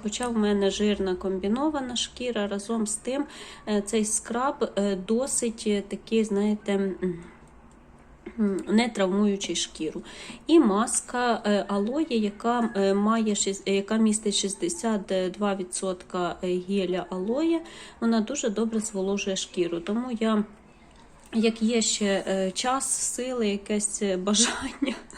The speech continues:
<laughs> е, доглядати за шкірою додатково, окрім, м, щоденного догляду, то я роблю <clears throat> на собі такі процедури. От як сьогодні, наприклад, в мене вихідний, і я вирішила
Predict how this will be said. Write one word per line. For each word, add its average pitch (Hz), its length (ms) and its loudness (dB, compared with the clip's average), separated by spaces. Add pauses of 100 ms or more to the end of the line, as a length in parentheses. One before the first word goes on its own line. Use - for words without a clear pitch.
(240)
<laughs> - 580 -8
е, 247 220 -2
доглядати 226 800 2
за 208 440 2
шкірою 220 600 0
додатково, 254 840 0
окрім, 247 440 -4 (100)
м, 214 320 4
щоденного 214 640 0
догляду, 214 560 -2
то 202 220 -8
я 269 120 -4
роблю 226 380 -2 (120)
<clears throat> - 1120 -2
на 208 80 2
собі 202 260 -2
такі 180 260 -4
процедури. 214 600 -4
От 214 220 -2
як 202 140 -4
сьогодні, 202 480 -2
наприклад, 202 580 -6 (100)
в 208 40 -4
мене 196 160 -2
вихідний, 302 600 2
і 208 160 -2
я 233 160 -6
вирішила 202 460 -6